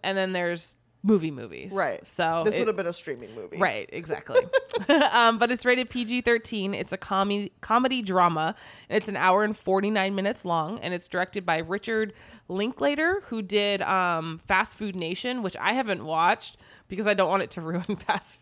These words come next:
Speaker 1: food for
Speaker 2: I don't
Speaker 1: me.
Speaker 2: think I have either.
Speaker 1: Um, and he also directed School of Rock, which is one of my favorite
Speaker 2: That's a
Speaker 1: alt
Speaker 2: great
Speaker 1: movies of all
Speaker 2: movie.
Speaker 1: time.
Speaker 2: Um, not that this is at all related, but I've seen, um, Super Size Me. Have you seen that movie?
Speaker 1: No, I don't want. That's the one with wh-, who's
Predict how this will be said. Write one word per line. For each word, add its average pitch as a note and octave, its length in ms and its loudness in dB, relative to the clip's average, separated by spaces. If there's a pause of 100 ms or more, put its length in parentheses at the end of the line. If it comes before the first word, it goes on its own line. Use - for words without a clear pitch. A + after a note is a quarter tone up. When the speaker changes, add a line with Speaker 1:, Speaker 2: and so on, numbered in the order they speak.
Speaker 1:
food G#3 180 -8
for G#3 120 -10
Speaker 2:
I A3 80 4
don't G4+ 100 4
Speaker 1:
me. A#3 120 2
Speaker 2:
think G4+ 180 -2
I C4 100 0
have G3 180 -2
either. E3+ 340 -4
Speaker 1:
Um, A3+ 180 4
and A#3+ 160 0
he A#3 120 0
also B3 300 4
directed G#3 420 2
School G3 360 2
of D#3 100 0
Rock, D#3+ 360 0
which E3+ 160 -4
is D#3+ 80 -6
one E3+ 120 -4
of E3 60 -4
my D#3+ 120 -2
favorite D#3 300 -6
Speaker 2:
That's D#3 100 -2
a E3 40 0
Speaker 1:
alt F3 160 0
Speaker 2:
great F3+ 180 2
Speaker 1:
movies E3 180 -2
of C#3+ 80 -2
all C#3+ 80 0
Speaker 2:
movie. C3+ 100 -6
Speaker 1:
time. D3 340 -6 (380)
Speaker 2:
Um, E3 340 -2 (460)
not G#3 280 -2
that F#3 180 -6
this F3+ 180 -8
is D#3+ 120 -12
at E3 240 -2
all F#3 160 2
related, D#3+ 420 -2
but D#3 100 -6
I've D#3 240 -2
seen, E3+ 480 -10
um, C#3+ 220 -8
Super E4 380 -2
Size - 360 -10
Me. F2 200 -14
Have E3 160 -12
you E3+ 80 -10
seen E3 220 -14
that B2 200 -10
movie? C#4 220 -4
Speaker 1:
No, D3 240 -2
I D3 100 -8
don't D#3 180 -10
want. D3+ 220 -12
That's A#3 280 2
the G#4+ 100 0
one C#4 180 2
with F#3+ 140 -4
wh-, - 80 -20
who's A#3+ 100 -10